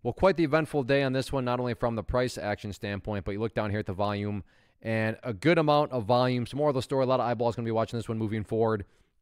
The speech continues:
And now that the dust has settled, i-, in my mind, there's a couple of well-defined areas that I think a lot of people will be watching. And I make that comment because when a lot of people are watching the same levels and wondering the same thing,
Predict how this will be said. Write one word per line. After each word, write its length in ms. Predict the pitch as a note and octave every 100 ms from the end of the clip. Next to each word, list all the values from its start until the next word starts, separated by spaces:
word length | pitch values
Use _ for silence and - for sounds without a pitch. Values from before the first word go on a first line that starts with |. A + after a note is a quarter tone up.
| _ _ _ -
And 100 | D3
now 140 | E3
that 160 | F3 C3+
the 80 | D3
dust 140 | D3+
has 100 | C3+
settled, 400 | D3+ C#3 C3+ C3 C3
i-, 80 | -
in 100 | F3
my 160 | G3+
mind, 220 | F#3+ E3+
there's 140 | D3+ B2
a 40 |
couple 240 | C#3 C#3+ C#3
of 100 | G#2
well-defined 600 | C3+ C#3 B2 C3+ B2 A2+
areas 260 | A#2+ A#2+
that 100 | A#2
I 40 | A2+
think 160 | C3+
a 60 | B2+
lot 240 | A2 A#2
of 60 | A#2
people 260 | A#2 A2
will 160 | G2+ G#2+
be 100 | G2+
watching. 480 | F#2+ G2 G2+ G#2 G2 - _ -
And 80 | C#3+
I 40 |
make 200 | E3 E3+
that 200 | D#3 D3
comment 380 | C3+ C3+ C#3 A#2
because 300 | A#2+ C3 A#2+
when 100 | B2
a 40 |
lot 180 | B2+ D3+
of 40 |
people 220 | D3+ B2+ C3
are 80 |
watching 300 | A#2+ A#2+ -
the 40 | B2
same 280 | - A#2+ A2
levels 240 | G#2 G#2+
and 100 | A2
wondering 300 | A2+ A#2+ A2
the 40 |
same 280 | G#2+ A2+ G#2+
thing, 300 | G#2+ G#2 G#2